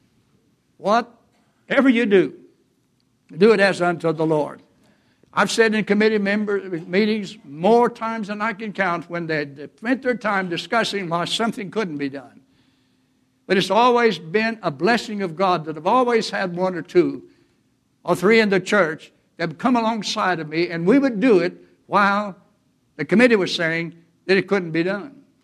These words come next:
If committees could get the job done, Southern Baptists would have saved the world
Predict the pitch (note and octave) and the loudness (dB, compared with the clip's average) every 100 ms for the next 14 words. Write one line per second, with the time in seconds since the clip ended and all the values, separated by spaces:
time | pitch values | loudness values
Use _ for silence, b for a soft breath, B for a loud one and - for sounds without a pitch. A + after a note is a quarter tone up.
0 | _ - G3 F#3+ G3 A3+ C#4 C#4 C#4 A3+ | _ -2 -2 0 2 4 4 4 0 0
1 | A3 A3 F#3+ F#3 F#3 E3+ F3+ G3+ G#3+ - | 0 2 0 2 0 0 0 0 -4 -2
2 | B3 A#3+ G#3+ A3 G#3 G#3 G3 E3 - A#3+ | 0 0 2 2 2 -4 -4 -4 -2 2
3 | G#3+ F3+ F#3+ G3+ E3 D3+ E3+ | 2 0 -4 -2 0 -2 -6